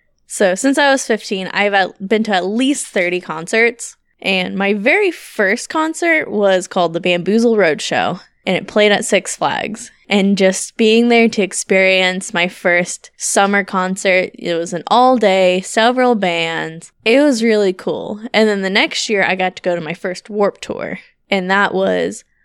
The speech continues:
amazing. Such an amazing experience. And it sucks that Warped Tour has disbanded, but going to my first one of each of those, and Bamboozle isn't a thing anymore either, but, like, going to each of those for the first time was,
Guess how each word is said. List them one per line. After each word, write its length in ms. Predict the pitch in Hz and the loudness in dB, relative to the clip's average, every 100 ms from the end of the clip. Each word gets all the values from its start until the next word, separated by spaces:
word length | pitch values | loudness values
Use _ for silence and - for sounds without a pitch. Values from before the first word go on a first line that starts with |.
| - 208 202 202 _ | 0 4 4 2 _
amazing. 800 | 214 202 185 180 180 180 175 190 - _ _ | -6 -4 -4 -4 -6 -6 -6 -10 -14 _ _
Such 380 | - - 254 254 | -12 -2 -2 0
an 60 | 240 | -2
amazing 400 | 214 202 196 185 | -2 -4 -4 -6
experience. 480 | 185 - 185 180 190 | -6 -6 -4 -6 -8
And 80 | 190 | -6
it 40 | |
sucks 340 | - 247 - - | -2 -4 -4 -2
that 460 | 202 185 180 - | 0 2 0 0
Warped 240 | 185 175 - | 0 -2 -2
Tour 320 | 190 180 170 | -2 0 0
has 220 | 185 180 | -2 -4
disbanded, 1040 | - 175 - 247 269 254 254 240 233 220 - _ | -4 -8 -2 2 2 4 4 4 4 2 -2 _
but 380 | 196 185 170 - _ 202 | 2 4 2 -2 _ 0
going 300 | 214 214 214 | 2 2 0
to 100 | 208 | -2
my 120 | 190 | -2
first 480 | - 175 180 - 165 | 0 -2 -2 -8 -8
one 380 | 170 170 165 | -4 -4 -4
of 300 | - 156 151 | -4 -4 -4
each 240 | 165 160 185 | -8 -6 -6
of 80 | 175 | 0
those, 540 | 170 170 170 180 - - | 0 0 -2 -6 -14 -6
and 160 | 202 208 | -2 2
Bamboozle 580 | 381 277 226 202 165 156 | 2 4 2 2 -2 -4
isn't 180 | 185 160 | -8 -8
a 80 | |
thing 260 | 165 170 165 | -8 -10 -10
anymore 400 | 160 156 - - | -10 -10 -8 -8
either, 460 | 180 - 73 95 208 _ | -8 -6 -6 -6 -8 _
but, 140 | - 190 | -2 0
like, 280 | 170 - - 196 | 0 -2 -8 -2
going 320 | 202 202 196 | 0 2 -2
to 160 | - 175 | -4 -6
each 180 | 180 | -4
of 80 | 170 | -2
those 240 | 160 160 - | -2 -2 -2
for 140 | 170 | -2
the 100 | 165 | -2
first 380 | - - 170 - | -4 -6 -6 -8
time 380 | 170 160 165 160 | -8 -6 -8 -8
was, 440 | 156 143 185 | -6 -6 -10